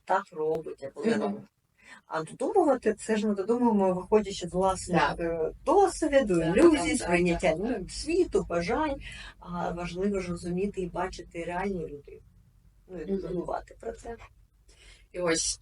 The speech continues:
Speaker 2: також наступна помилка, юридична, е, помилка. Ах,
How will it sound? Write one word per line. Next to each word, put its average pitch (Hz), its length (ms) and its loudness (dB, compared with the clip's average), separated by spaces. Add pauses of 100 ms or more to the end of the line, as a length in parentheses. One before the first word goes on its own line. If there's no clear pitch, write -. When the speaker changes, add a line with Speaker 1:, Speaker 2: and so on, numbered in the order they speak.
Speaker 2:
також 165 420 -4
наступна 175 540 0
помилка, 190 500 4
юридична, 151 920 0
е, 160 240 -2
помилка. 143 560 -2 (880)
Ах, 214 460 -4